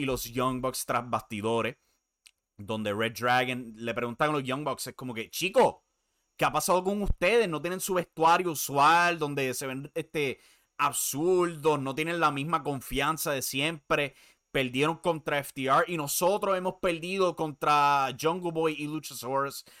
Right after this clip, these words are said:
Adam Cole ha perdido contra Hangman Page". Es como que, ¿qué nos pasa como un grupo? Adam Cole, pues, promete que hay que restablecernos.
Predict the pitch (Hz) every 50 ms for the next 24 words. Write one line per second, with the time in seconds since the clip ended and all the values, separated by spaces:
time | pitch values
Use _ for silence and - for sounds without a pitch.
0 | _ - _ - 165 165 156 156 139 - - 170 190 - 127 - - 180 175 175
1 | 170 165 165 156 135 151 143 143 147 147 143 139 131 113 139 131 131 131 - 131
2 | - 160 165 151 139 131 - - 147 208 240 - _ _ - 165 196 233 277 -
3 | - 208 196 185 175 175 175 160 151 165 226 294 - - 185 120 - - _ _
4 | _ _ _ _ _ _ _ _ _ _ - 135 147 147 143 131 - 143 139 147
5 | 151 143 143 139 - _ 131 127 127 131 139 139 143 123 127 123 120 113 117 123
6 | 120 - - 147 139 127 127 123 123 113 - _ - 120 113 107 101 95 90 -
7 | - 113 104 104 98 87 - - _ 90 71 -